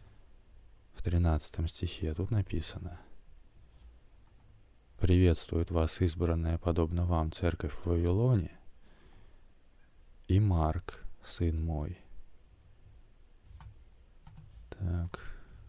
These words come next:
дальше. Упомянут и в посланиях апостола Павла.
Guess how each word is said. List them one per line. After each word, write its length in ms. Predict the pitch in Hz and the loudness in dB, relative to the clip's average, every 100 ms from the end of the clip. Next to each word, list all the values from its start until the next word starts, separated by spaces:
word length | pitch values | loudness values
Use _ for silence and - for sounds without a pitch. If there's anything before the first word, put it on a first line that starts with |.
| - | -8
дальше. 600 | 82 87 85 - - 87 - - - - - - - - - - - - - - - - - - - - - | -4 -2 -2 -6 -8 -10 -10 -20 -20 -20 -20 -20 -20 -20 -20 -20 -20 -20 -20 -20 -20 -20 -20 -20 -20 -20 -6
Упомянут 560 | 85 87 90 117 110 - | 2 4 6 6 4 4
и 140 | 95 | 2
в 80 | - | 2
посланиях 640 | 87 - 101 113 104 76 82 | 0 0 2 4 4 2 0
апостола 540 | - 87 - - 117 | 0 0 0 0 0
Павла. 640 | - 82 76 80 85 90 | 0 0 0 -2 -6 -8